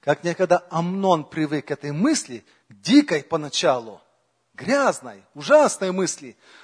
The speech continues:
Но так как он с ней не боролся, ничего не делал, то она там закрепилась. И он к этой мысли привык. После этого эта мысль, это грех, это искушение, оно теряет опасность.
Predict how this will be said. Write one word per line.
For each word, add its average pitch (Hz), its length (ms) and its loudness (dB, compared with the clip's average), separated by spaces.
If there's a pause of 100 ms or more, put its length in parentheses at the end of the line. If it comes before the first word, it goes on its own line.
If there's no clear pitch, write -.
Но 156 120 -6
так 196 220 4
как 202 120 -2
он 175 60 -8
с - 100 -14
ней 175 120 -4
не 165 120 -4
боролся, 151 520 2
ничего 160 280 -6
не 151 140 -8
делал, 170 580 -2 (460)
то 139 100 -6
она 147 160 -4
там 165 180 -4
закрепилась. - 1040 -12 (760)
И 135 60 -16
он 156 160 0
к 180 60 -8
этой 170 160 -2
мысли 170 340 -4
привык. 135 800 -4 (1700)
После 151 360 0
этого 151 400 2 (340)
эта 170 280 0
мысль, 160 440 -6
это 151 200 0
грех, 190 340 -2
это 165 140 -8
искушение, 190 480 -6
оно 160 140 -8
теряет 196 640 -4
опасность. - 920 -12